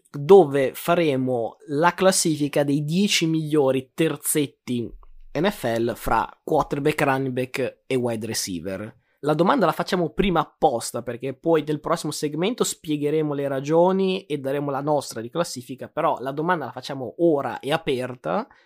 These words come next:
Basta poi che voi compiliate il campo con qualunque squadra voi appunto ritenete abbia il miglior terzetto N F L,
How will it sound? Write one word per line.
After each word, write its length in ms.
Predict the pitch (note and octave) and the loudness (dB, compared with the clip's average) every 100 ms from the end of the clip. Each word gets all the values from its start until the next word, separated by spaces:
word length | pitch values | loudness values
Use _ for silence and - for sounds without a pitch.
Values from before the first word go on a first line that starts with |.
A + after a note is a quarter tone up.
| _ | _
Basta 260 | D3+ D3+ D#3+ | -2 0 0
poi 160 | F#3+ | 2
che 120 | F3+ E3 | 2 2
voi 160 | F3 | 2
compiliate 480 | D#3+ D#3 E3+ E3 D#3 | 0 -2 0 0 -2
il 60 | D3 | -6
campo 280 | D#3 D3 | -6 -4
con 160 | - C3+ | -6 -6
qualunque 400 | C#3+ D3 D3 C#3 | -2 -2 -2 -4
squadra 460 | - C#3 A#2+ A#2+ A#2 | -4 -4 -4 -8 -10
voi 260 | B2+ A#2 | -8 -8
appunto 300 | A2 A#2 A2+ | -10 -12 -10
ritenete 400 | A#2 B2 B2+ - | -10 -8 -8 -8
abbia 180 | B2 B2+ | -8 -6
il 80 | B2+ | -4
miglior 240 | C#3 C3+ | -4 -4
terzetto 420 | - C3 D3 C#3 | -4 -8 -8 -6
N 80 | D3+ F#3+ | -4 -4
F 100 | G#2+ | -8
L, 420 | G2+ A2+ B2 | -12 -10 -12